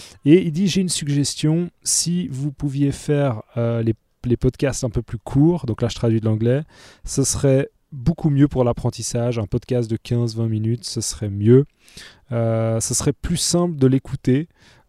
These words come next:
euh, et ce serait aussi plus simple de l'écouter plusieurs fois. » Voilà, je vais juste abréger.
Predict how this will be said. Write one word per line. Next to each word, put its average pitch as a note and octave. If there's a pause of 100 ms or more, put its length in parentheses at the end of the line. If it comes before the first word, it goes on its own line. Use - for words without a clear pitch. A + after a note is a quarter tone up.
euh, A2
et C3
ce B2
serait B2+
aussi B2+
plus B2+
simple B2+
de A2+
l'écouter A2+
plusieurs G#2+
fois. » G#2 (1200)
Voilà, F#2+
je F2
vais G#2
juste A2
abréger. A2